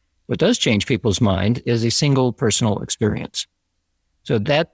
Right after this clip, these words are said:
so a book is never gonna do that. So I'm appealing then to those of us who, who can apply rational thought to methods, which is, of course, what science is really good at. It's methods to get biases out of the way.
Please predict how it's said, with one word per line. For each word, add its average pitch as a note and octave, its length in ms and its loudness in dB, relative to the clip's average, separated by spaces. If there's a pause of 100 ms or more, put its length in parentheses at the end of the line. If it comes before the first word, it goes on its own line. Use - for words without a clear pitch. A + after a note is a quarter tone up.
so C3 240 2
a A#2+ 60 2
book F#3 240 2
is B2+ 80 6
never C3+ 260 4
gonna A2+ 200 2
do G#2+ 160 2
that. - 220 -2 (1000)
So C3+ 320 2
I'm C3+ 240 2
appealing D#3 520 4
then A#2 240 4
to A#2 520 2 (500)
those C#3 300 2
of B2 140 2
us A#2+ 260 0
who, A#2+ 340 2
who B2 180 0
can A#2+ 280 2
apply C3 600 0
rational A#2+ 600 0
thought C3 600 -2 (400)
to A#2+ 480 4
methods, B2+ 600 -2 (420)
which A2+ 200 -2
is, G#2+ 180 2
of - 100 -10
course, A#2+ 220 -2
what - 140 -2
science A#2+ 340 0
is A2+ 140 2
really A#2 240 4
good F3+ 220 4
at. G2 200 0
It's A#2 160 -2
methods D3 540 2
to C#3 160 -4
get D3 480 -2
biases B2+ 720 0
out A#2+ 160 0
of A#2 80 2
the A2+ 80 0
way. G#2+ 380 -2